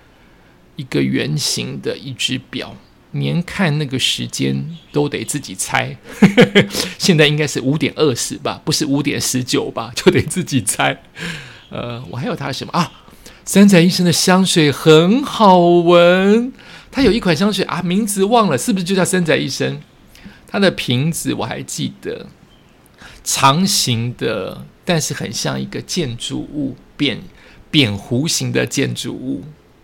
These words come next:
啊，那个香水好好闻，回家把它找出来，可能已经放了十五年没去碰它了。哎，你们对于香水是什么感觉？很多人说香水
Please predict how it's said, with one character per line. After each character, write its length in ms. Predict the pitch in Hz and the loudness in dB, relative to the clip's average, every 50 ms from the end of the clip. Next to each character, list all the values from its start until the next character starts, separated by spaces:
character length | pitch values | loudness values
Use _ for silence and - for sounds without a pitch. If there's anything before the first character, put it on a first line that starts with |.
| _ _ _ | _ _ _
啊， 440 | - 156 196 220 240 240 233 240 240 | 0 0 2 4 4 2 2 0 0
那 100 | 247 262 | 0 0
个 80 | 262 | 0
香 260 | - - 269 262 285 | 0 2 0 0 0
水 180 | 269 - 202 165 | 0 0 0 0
好 200 | - - 247 262 | 2 2 0 2
好 140 | 262 226 180 | 2 2 2
闻， 420 | 160 160 170 170 190 202 202 - - - _ - - - - _ - - - - - - - _ _ _ _ _ | 4 4 4 4 2 0 -4 -8 -14 -20 _ -20 -20 -20 -20 _ -20 -20 -20 -20 -20 -20 -20 _ _ _ _ _
回 240 | - - - 123 123 | -6 0 2 2 4
家 120 | 160 151 | 4 4
把 120 | 120 127 | 4 4
它 60 | 120 120 | 2 2
找 180 | - 117 117 | 2 -2 -4
出 180 | 117 - 135 131 | -2 -2 -2 -2
来， 280 | 127 123 117 113 - - 151 - - | -2 -2 -4 -6 -10 -16 -18 -8 -2
可 100 | - 123 | -2 0
能 100 | 165 170 | 0 0
已 60 | 147 | -2
经 160 | 123 151 156 | -2 -4 -4
放 320 | - - 180 160 143 123 | -2 2 2 2 2 2
了 80 | 113 107 | -2 -2
十 240 | - - - - 127 | -2 -2 0 2 2
五 160 | 139 135 127 | 4 4 2
年 180 | 110 110 104 101 | 0 0 -2 -2
没 140 | 101 104 | -2 -2
去 140 | 104 - 135 | -2 -2 -2
碰 260 | 135 - 127 113 104 | -2 -2 -2 -2 -2
它 220 | 107 104 104 107 110 | -2 -4 -4 -4 -6
了。 240 | 143 117 120 127 131 - _ _ _ _ _ _ - - - _ | -8 -10 -10 -10 -14 -16 _ _ _ _ _ _ -20 -20 -12 _
哎， 160 | - 156 131 - - - - - - | -4 -4 -4 -6 -12 -20 -20 -14 -8
你 100 | - 117 | -4 0
们 120 | 113 127 151 | 0 0 2
对 120 | 190 180 | 2 2
于 80 | 160 143 | 2 2
香 240 | - - 156 165 156 | 0 0 0 0 0
水 160 | - 131 113 | -2 -2 -2
是 100 | 120 139 | -2 -4
什 160 | 131 - 120 | -2 -4 -4
么 80 | 123 127 | -4 -6
感 220 | - - 95 123 | -6 -8 -10 -10
觉？ 180 | - - - 127 | -10 -10 -10 -6
很 160 | - 135 151 | -4 -4 -2
多 120 | 180 175 | 0 -2
人 40 | 160 | 0
说 140 | 160 170 170 | 0 -2 -2
香 320 | - - 160 160 165 165 | -2 -2 -2 -2 -2 -2
水 320 | - - 143 123 104 - | -2 -2 -2 -2 -2 -4